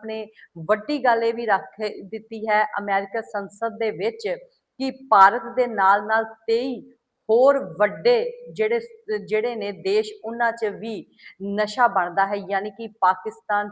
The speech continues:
ਚੀਨ ਤੇ, ਅਹ, ਅਫਗਾਨਿਸਤਾਨ ਦੇ ਸਣੇ ਹੋਰ ਵੀ ਤੇਈ ਦੇਸ਼ਾਂ ਦੇ ਨਾਮ ਲਏ ਗਏ ਨੇ।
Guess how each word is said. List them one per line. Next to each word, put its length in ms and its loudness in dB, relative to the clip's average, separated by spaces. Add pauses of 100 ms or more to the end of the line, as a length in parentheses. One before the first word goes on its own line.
(120)
ਚੀਨ 440 -8 (380)
ਤੇ, 300 2 (160)
ਅਹ, 180 -2 (180)
ਅਫਗਾਨਿਸਤਾਨ 840 0
ਦੇ 100 -2
ਸਣੇ 420 -6
ਹੋਰ 520 0
ਵੀ 160 -6
ਤੇਈ 280 -6
ਦੇਸ਼ਾਂ 380 -8
ਦੇ 100 -8
ਨਾਮ 300 -6
ਲਏ 160 -8
ਗਏ 220 -14
ਨੇ। 160 -20